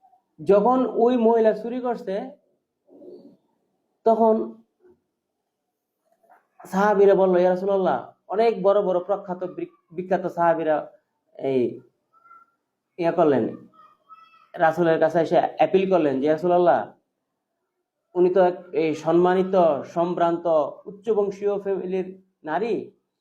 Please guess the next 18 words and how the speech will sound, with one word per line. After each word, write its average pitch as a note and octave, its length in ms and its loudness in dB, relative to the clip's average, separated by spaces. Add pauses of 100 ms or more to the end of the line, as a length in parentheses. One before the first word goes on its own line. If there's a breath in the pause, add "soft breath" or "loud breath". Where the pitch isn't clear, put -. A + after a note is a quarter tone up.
(260)
হ্যাঁ, F3+ 260 -8
এটা D#3+ 480 2
ওনাদের D#3 320 -4
বংশের D3 440 -8
মধ্যে, E3+ 440 -6 (540)
এই C3 260 -6 (480)
বংশের D3+ 400 0
মুখে E3+ 360 2
চুনকালি G3 400 2
পড়বে, G3+ 480 0 (480)
ওনার E3 280 0
জন্য F3+ 200 2
কি F#3 220 2
এটা F3+ 140 2
রহিত F#3 280 2
করা F#3+ 240 0
যায় D#3+ 180 0
না? F3+ 360 -6